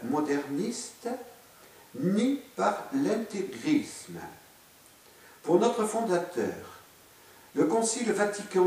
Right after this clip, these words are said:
deux n'était pas une révolution dans l'histoire de l'Église,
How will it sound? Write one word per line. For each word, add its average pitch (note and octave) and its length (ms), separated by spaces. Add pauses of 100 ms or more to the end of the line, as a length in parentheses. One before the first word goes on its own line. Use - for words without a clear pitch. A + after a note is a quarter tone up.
(180)
deux C#3+ 140
n'était D3+ 280
pas D#3 360
une D3 240
révolution E3+ 1160
dans G#2+ 140
l'histoire A2 540
de G#2 80
l'Église, F3 600